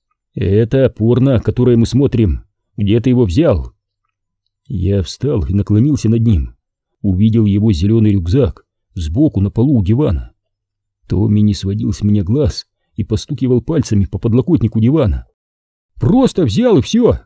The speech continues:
ничего особенного!" "И не думаю тебе врать!" Вот что он хотел сказать своим взглядом.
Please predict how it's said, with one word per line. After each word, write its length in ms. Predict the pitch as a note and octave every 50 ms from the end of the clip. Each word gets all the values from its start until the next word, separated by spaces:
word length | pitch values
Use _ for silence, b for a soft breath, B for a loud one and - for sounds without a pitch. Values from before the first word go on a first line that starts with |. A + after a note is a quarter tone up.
| _ _
ничего 340 | - A2 - - G#3+ B3 C4
особенного!" 760 | G#3+ - - B3+ B3 G#3+ G#3+ G3+ G3 F#3 F3 C#3+ G#2 - - _ _ _ _ _ _ _ _ _ _ _ _ _ _ _ _
"И 200 | - G#2 G2 C#3+
не 160 | E3+ F3+ E3+
думаю 520 | A2+ F#2+ A2+ C#3+ E3+ F3 F3+ F3 E3+ C#3+
тебе 300 | - - B2+ C#3 F3 D3
врать!" 480 | G#2+ F#2 C3+ D#3 D#3+ G2+ D#2 - - _ - _ _ _ _ _ _ _
Вот 320 | - - F2 A#2 E3 E3+ -
что 180 | - - F3+
он 80 | D3+ A#2+
хотел 320 | - A#2+ A#2+ - D#3+ C#3+
сказать 480 | A2+ - - A2 G#2 F#2+ - F3+ - -
своим 320 | - G2+ B2 F3 D#3 A#2
взглядом. 600 | F2+ D#2 E2 G#2 D#3 F3 C#3+ G2 D#2+ C2 A#1+ -